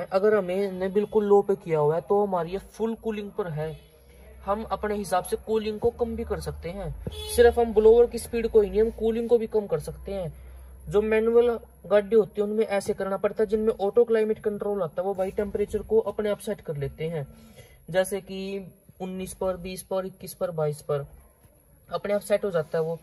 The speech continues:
लेकिन मैनुअल में भाई ये तरीका है, अगर आपको cooling कम ज़्यादा करनी है, आपको गर्मी भी लग रही है, एसी चलाने पे सर्दी भी लग रही है, एक पे घुटन हो रही है, तो आप दो पर एसी को चलाकर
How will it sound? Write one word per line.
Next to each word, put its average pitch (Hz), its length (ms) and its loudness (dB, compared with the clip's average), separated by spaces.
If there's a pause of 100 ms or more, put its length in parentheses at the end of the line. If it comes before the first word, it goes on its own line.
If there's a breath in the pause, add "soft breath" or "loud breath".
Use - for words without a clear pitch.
(300 soft breath)
लेकिन 196 220 0
मैनुअल 202 380 -2
में 196 140 -6
भाई 190 160 -2
ये 208 180 2
तरीका 190 400 -8
है, 160 140 -4
अगर 190 160 0
आपको 190 220 -4
cooling 196 380 -6
कम 196 220 -6
ज़्यादा 185 240 0
करनी 160 260 -4
है, 175 80 -4
आपको 185 520 -6
गर्मी 170 320 -6
भी 170 100 -8
लग 170 160 -2
रही 175 160 -10
है, 180 200 -4 (360 soft breath)
एसी 190 240 -6
चलाने 180 280 -6
पे 175 80 -12
सर्दी 151 320 -8
भी 147 100 -6
लग 147 160 -4
रही 147 120 -6
है, 165 120 0
एक 208 280 0
पे 214 140 0
घुटन 165 300 -4
हो 180 140 -6
रही 156 100 -2
है, 156 60 2
तो 196 100 0
आप 196 140 2
दो 185 200 0
पर 202 180 -2
एसी 196 220 -6
को 185 120 -8
चलाकर 156 500 -2